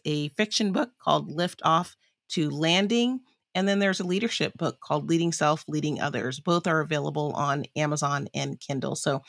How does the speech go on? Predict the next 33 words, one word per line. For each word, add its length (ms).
definitely 320
check 280
those 220
out, 300
or 300
if 200
you're 120
not 200
listening 400
to 100
this 200
on 100
a 60
podcast 600
provider, 600
check 260
it 60
out 180
on 120
a 40
podcast 580
provider. 320
You'll 240
be 160
able 180
to 80
see 180
the 120
notes 340
and 80
the 80
links 320
there. 280